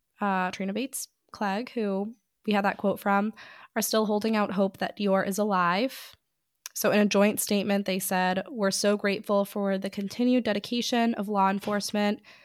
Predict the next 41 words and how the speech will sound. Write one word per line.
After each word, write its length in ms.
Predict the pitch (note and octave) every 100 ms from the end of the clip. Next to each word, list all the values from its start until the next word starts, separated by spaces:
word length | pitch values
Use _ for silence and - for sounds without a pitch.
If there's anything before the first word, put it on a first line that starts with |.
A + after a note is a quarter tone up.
| _ _ -
and 100 | G#3
our 80 | G3+
private 400 | - G3+ G3+ G3+
investigator, 920 | G3+ F#3+ - G#3 G3+ F#3+ F#3+ F#3+ F#3+ _ -
David 420 | G3 F#3+ F#3+ G3
Marshburn, 720 | G3+ F3 F#3 - A#3+ B3 B3+ - -
and 100 | G3
his 180 | G3 -
team 440 | G3 F3 G#3 C4 D#4
as 120 | G3+
they 120 | F#3+
continue 400 | F#3+ F#3+ G3 G3
their 180 | F#3+ F#3
efforts 380 | G3+ G#3 G#3 -
to 100 | G#3+
find 300 | - F#3+ F#3+
answers 480 | F#3 F#3+ F#3+ F#3 -
in 140 | G3+
regards 380 | F#3+ F#3 F3 -
to 80 | G3
baby 260 | E3+ D#3+ E3
Dior. 360 | D#3+ B2+ G#3 - _ _ _ _ _ -
One 180 | G#3+ G#3+
day 160 | G#3+
we 140 | A3 G#3+
will 100 | G#3
have 240 | G3 F#3+
the 80 | G3 F#3
answers, 480 | F#3 F#3 F#3 F3+
and 100 | -
we 80 | F#3
still 200 | - F3+
pray 240 | - F#3+ F#3+
for 260 | F#3 F3+
this 220 | E3+ F3+
daily." 400 | - - F#3+ A#3+ - _ _ _ _
The 260 | - A3 A3
investigation 960 | G#3+ G#3+ G3+ A3+ G#3 G#3 - G#3 G3+ G3+
is 220 | G3 F#3+
still 340 | - A#3 C4+ G#3
open, 520 | G3+ G3+ G3 G3+